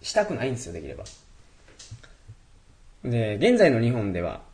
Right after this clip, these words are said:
自民党も民主党も、その、憲法第九条を改正するべきだと言ってますけど、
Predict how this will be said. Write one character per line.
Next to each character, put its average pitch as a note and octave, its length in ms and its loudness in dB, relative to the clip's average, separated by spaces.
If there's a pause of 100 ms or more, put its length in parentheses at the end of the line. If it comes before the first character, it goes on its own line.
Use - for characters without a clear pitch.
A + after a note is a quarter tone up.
(1000)
自 A#2 180 -2
民 B2+ 220 2
党 D3 160 2
も A#2+ 100 2
民 B2 220 2
主 - 140 -6
党 B2 200 -2
も、 E2+ 420 -2 (960)
そ G#2 160 -10
の、 F2 280 -6
憲 D3 180 2
法 G#2+ 180 -2
第 G#2 220 -2
九 C#3 240 0
条 G2+ 200 -2
を F2 40 -6
改 B2+ 220 0
正 A#2+ 240 0
す A#2+ 160 -6
る B2+ 100 -6
べ B2 120 -4
き B2+ 100 -8
だ D#2 100 -6
と - 160 -12
言 F2+ 80 -6
っ - 40 -14
て - 200 -8
ま G2+ 120 -4
す - 100 -12
け D#2 100 -8
ど、 F2 300 -6